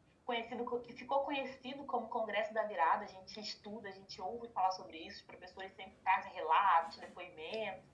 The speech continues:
enfim. É, foi a partir desse congresso,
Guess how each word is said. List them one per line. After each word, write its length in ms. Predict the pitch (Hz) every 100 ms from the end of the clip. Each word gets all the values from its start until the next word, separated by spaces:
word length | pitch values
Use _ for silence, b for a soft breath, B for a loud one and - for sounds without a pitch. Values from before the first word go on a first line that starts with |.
| -
enfim. 420 | 196 208 208 - - _ _ b b _ 214
É, 520 | 175 170 170 165 165 - B -
foi 120 | 277
a 80 | 277
partir 300 | 277 277 294
desse 240 | 254 269 359
congresso, 920 | - 349 254 202 185 - - - -